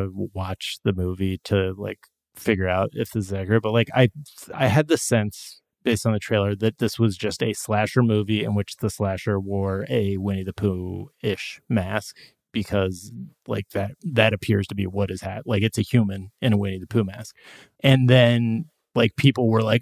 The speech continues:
"Oh, they're making a Winnie the Pooh horror movie. That's so fucked up." And they, like, reshot <laughs> a bunch of scenes to, like, add the stuff about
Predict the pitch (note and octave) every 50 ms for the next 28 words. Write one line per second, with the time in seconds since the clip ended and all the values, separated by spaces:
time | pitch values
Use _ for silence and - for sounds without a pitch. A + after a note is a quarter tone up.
0 | - - F3+ G3 G3+ G#3+ G#3+ G3+ G#3 F#3+ F#3 F#3+ F#3 D3+ G3 F3 D#3 D#3 E3 F#3
1 | G3 G3 F3+ F3+ - - G3 G#3 F3 D3 D#3+ G3 G3 F3+ E3+ F3 F3 F3+ E3 D#3+
2 | D3 C3+ D3+ D3+ - - - F3+ E3 D#3 - - E3 D3+ C3 - - E3 D#3+ E3
3 | D#3+ C#3+ - _ _ - - - _ _ - C3 C3+ C3+ B2+ A#2 A2+ A2+ A#2+ B2
4 | A#2+ A#2+ A#2 A#2+ A2+ A2 G#2 A#2 G#2+ G#2+ G#2+ A2 A2+ A#2 A#2+ A2 - - G#2 G2+
5 | G#2+ A2 A#2+ B2+ - - - - - - F3 B2+ A2+ - E3+ - D3+ B2+ - -
6 | B2+ B2+ B2 B2 - - C3 A#2+ A2+ G#2+ G#2+ F#2+ - - A2+ A2+ G#2+ A2 G#2 A2
7 | A#2 G#2+ B2 A#2+ A2+ - - - B2 A#2+ B2+ - - F3+ - - D3 C3 A2+ A2+
8 | G#2+ G2+ G#2 G#2+ D3